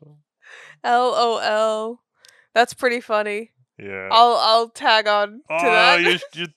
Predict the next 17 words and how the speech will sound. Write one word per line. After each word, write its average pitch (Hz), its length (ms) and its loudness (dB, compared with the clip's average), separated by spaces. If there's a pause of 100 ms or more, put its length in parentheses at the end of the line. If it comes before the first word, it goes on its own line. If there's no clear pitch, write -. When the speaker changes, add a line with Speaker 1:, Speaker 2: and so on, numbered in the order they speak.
(120)
Speaker 2:
piling 180 380 2
on 175 180 -2
Breckin. 170 280 -4
You 190 80 -12
don't 240 140 -8
even 233 180 -8
know 233 300 0
him. 190 140 -16 (640)
Speaker 1:
I 330 120 0
know 370 180 -2
him 453 220 0
from 427 200 -2
Franklin 381 520 -6
and 381 200 -8
Bash. 320 500 -2
Speaker 2:
All 107 100 -6
right. 101 480 -6